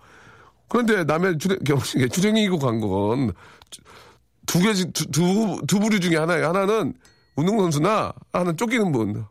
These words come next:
쫓기는 거야, 지금 누구한테. 그러고 급하게 와서 돈만 내고 가는 거지. 예, 그런 분인데, 일칠사구 님. 아, 제 말이 좀 어차피 재미삼아 한 얘기니까, 예, 오해가 없으셨으면 좋겠고, 예, 아, 선물 드렸잖아요. 예, 아주 마-, 저, 화장도 하시고 만두도 맛있게 드시기 바랍니다.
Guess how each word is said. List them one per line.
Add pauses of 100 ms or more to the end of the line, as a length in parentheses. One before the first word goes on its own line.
(300)
쫓기는
거야,
지금
누구한테.
그러고
급하게
와서
돈만
내고
가는
거지. (500)
예,
그런
분인데,
일칠사구
님. (500)
아,
제
말이
좀 (120)
어차피
재미삼아
한
얘기니까,
예,
오해가
없으셨으면
좋겠고, (500)
예,
아,
선물
드렸잖아요.
예, (120)
아주
마-, (540)
저, (260)
화장도
하시고
만두도
맛있게
드시기
바랍니다.